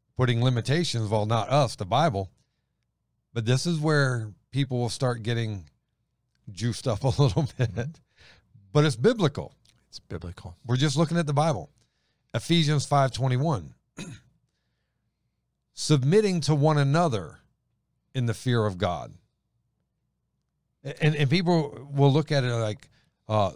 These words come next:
Speaker 1: women don't have to submit to men, but that's not what the Bible says here. The Bible says that we are to submit to one another.
Speaker 2: Healthy balance. Bef-, I always tell people, before God says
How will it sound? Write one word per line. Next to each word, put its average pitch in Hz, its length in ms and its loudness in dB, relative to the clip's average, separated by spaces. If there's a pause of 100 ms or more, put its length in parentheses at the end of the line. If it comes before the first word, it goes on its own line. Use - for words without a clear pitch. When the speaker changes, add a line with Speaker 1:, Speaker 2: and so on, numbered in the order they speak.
Speaker 1:
women 120 460 2
don't 123 180 0
have 131 160 2
to 113 100 -6
submit 117 360 -4
to 104 80 -6
men, 120 260 -2
but 107 200 -6
that's 120 180 -4
not 143 100 -2
what 117 80 -8
the 107 80 -4
Bible 101 240 -2
says 92 360 -4
here. - 260 -14 (320)
The 113 80 -8
Bible 117 240 0
says 113 200 -2
that 107 140 -4
we 113 140 0
are 107 120 -2
to 110 140 -8
submit 107 600 -4 (960)
to 107 100 -6
one 101 240 -2
another. 87 540 -4 (1120)
Speaker 2:
Healthy 107 280 -4
balance. 85 800 -4
Bef-, - 240 -10
I 104 140 -2
always 92 200 0
tell 87 160 -6
people, 87 460 -6 (400)
before 101 380 0
God 87 320 0
says 85 520 -6